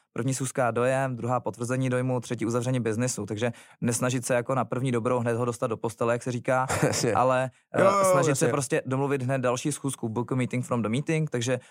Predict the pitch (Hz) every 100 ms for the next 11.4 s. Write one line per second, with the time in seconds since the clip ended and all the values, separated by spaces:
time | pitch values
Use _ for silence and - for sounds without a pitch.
0 | _ 131 139 127 135 139 127 135 131 113
1 | 110 123 156 156 156 - - 131 143 139
2 | 139 139 135 131 _ _ 120 - 131 -
3 | 127 123 123 - 123 123 131 123 127 120
4 | 120 117 117 - - - - - 123 127
5 | 98 139 151 151 - _ _ - 135 127
6 | 135 135 127 123 127 127 131 123 - 120
7 | 117 123 120 135 117 - 117 131 160 -
8 | _ _ - 120 120 127 123 113 117 120
9 | 104 - 113 104 117 120 123 113 101 120
10 | 147 139 117 113 107 - 110 - _ _
11 | 110 113 123 120